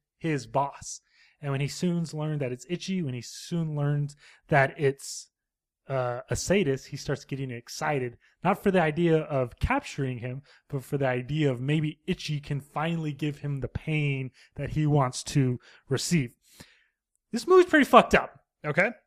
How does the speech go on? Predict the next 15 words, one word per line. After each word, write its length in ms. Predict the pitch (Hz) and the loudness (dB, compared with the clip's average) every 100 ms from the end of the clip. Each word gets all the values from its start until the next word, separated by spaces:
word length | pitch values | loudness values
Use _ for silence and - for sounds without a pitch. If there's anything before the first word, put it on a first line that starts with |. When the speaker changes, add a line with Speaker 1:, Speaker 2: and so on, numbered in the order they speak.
| - | -10
Speaker 1:
In 180 | 160 | -8
terms 560 | 165 - 190 190 190 180 | -6 -6 -6 -4 -8 -10
of 280 | 180 156 147 | -12 -10 -6
the 80 | 151 | -4
way 340 | 151 151 147 | -2 -2 -4
women 340 | 139 143 143 | -2 0 0
are 140 | 143 120 | -2 -6
treated, 720 | - - 214 208 196 196 185 _ _ _ _ | -8 0 2 6 6 4 0 _ _ _ _
violence, 840 | 156 139 160 196 185 180 180 - - - | -10 2 6 8 6 4 2 -6 -20 -12
the 100 | 143 | -4
gore. 680 | 139 - 160 175 175 170 190 - _ _ _ | -4 4 8 10 10 8 4 -4 _ _ _
When 200 | 185 175 | -2 2
I 60 | 170 | 4
was 240 | 175 147 | 4 4
younger, 460 | 185 233 180 170 | 4 4 0 -2